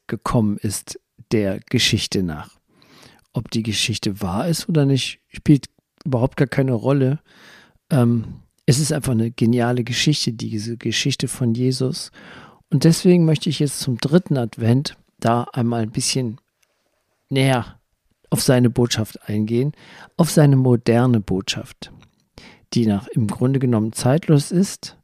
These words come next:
aber durch die verschiedenen Institutionen doch sehr stark verändert worden ist. Aber jetzt erstmal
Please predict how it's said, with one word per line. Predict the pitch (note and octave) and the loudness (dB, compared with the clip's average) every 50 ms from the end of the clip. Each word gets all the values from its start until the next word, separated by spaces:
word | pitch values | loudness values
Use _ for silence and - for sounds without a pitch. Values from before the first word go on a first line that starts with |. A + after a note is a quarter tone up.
| _ _ - | _ _ -8
aber | - D3 C#3 B2+ | -2 0 2 4
durch | B2+ B2 - | 4 2 2
die | - - - | -2 -4 0
verschiedenen | - D3+ C3+ - - - F#3+ G3+ G3+ G3+ E3+ D#3+ | 2 0 2 2 4 6 6 8 8 8 6 4
Institutionen | - C#3 C3 - - C3+ - - B2+ - - - - D3+ D#3 E3 E3 D3+ C#3+ | 4 0 0 -2 -4 0 0 0 0 0 -4 2 4 6 6 6 6 4 4
doch | D3+ C3+ B2+ - | 2 2 2 -2
sehr | - - - B2 B2+ C3+ C#3 | -6 -2 0 2 2 2 2
stark | C#3 - - - A2 G#2+ B2 C3+ C3 - - | 0 -2 -2 -2 -2 0 0 -2 -2 -4 -8
verändert | - - - - - B2 B2 C#3 C3+ A#2+ - - - | -8 -8 -6 -4 -2 -2 0 0 0 0 -2 -4 -6
worden | - - - - G2+ F#2+ G2+ | -6 -6 -6 -8 -10 -10 -12
ist. | - - - - - - - _ _ _ _ _ _ _ _ _ _ _ _ _ _ _ _ _ _ _ _ _ _ _ - - - - - - - - _ | -12 -14 -16 -18 -18 -20 -20 _ _ _ _ _ _ _ _ _ _ _ _ _ _ _ _ _ _ _ _ _ _ _ -16 -14 -14 -14 -14 -16 -18 -20 _
Aber | _ - B2+ A#2 A#2+ | _ 0 2 2 2
jetzt | B2 A#2 - - _ | 0 -2 -6 -4 _
erstmal | - D#3+ - - D#3 C3+ C3 B2+ C3 | 0 0 2 2 0 2 2 0 0